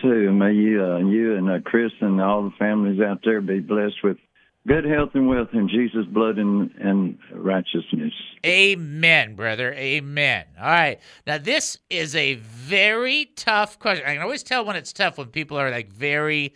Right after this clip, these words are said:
Speaker 2: slow to respond. That's how I know it's kinda harder.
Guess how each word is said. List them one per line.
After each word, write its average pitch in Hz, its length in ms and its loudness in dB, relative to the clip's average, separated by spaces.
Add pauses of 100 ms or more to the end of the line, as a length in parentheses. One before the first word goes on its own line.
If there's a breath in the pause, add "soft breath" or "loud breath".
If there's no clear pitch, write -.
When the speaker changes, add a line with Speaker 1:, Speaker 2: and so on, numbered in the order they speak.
(260 loud breath)
Speaker 2:
slow 151 800 -2
to 151 180 -8
respond. 147 720 -2 (100)
That's 185 220 -4
how 190 80 -2
I 156 100 0
know 139 280 0
it's - 200 -10
kinda 127 240 -8
harder. 139 460 -4